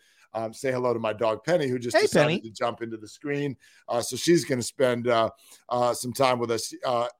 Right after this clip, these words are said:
Speaker 1: here as well, here on Garlic Fries and Baseball Guys. But, um, um, you know, one other thing
Speaker 2: Yeah.
Speaker 1: before we hop out of this series, uh, nice moment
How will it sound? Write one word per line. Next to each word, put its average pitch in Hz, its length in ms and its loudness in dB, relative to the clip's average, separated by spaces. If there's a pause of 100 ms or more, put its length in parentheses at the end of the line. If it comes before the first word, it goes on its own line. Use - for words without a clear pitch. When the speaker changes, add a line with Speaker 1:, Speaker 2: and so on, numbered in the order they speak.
(200)
Speaker 1:
here 131 300 2
as 107 100 -2
well, 139 300 6
here 123 140 2
on 117 100 0
Garlic 117 340 2
Fries 113 260 -2
and 113 80 -8
Baseball 120 440 0
Guys. 107 380 -2
But, 113 180 -2
um, 113 220 2 (460)
um, 165 280 8
you 196 100 4
know, 156 320 8
one 175 220 6
other 208 220 6
thing 156 540 0
Speaker 2:
Yeah. 139 180 0
Speaker 1:
before 156 280 2
we 151 100 2
hop 156 240 2
out 156 140 2
of 135 100 -2
this 131 220 -2
series, 135 540 0 (380)
uh, 135 180 0
nice 190 380 2
moment 151 520 0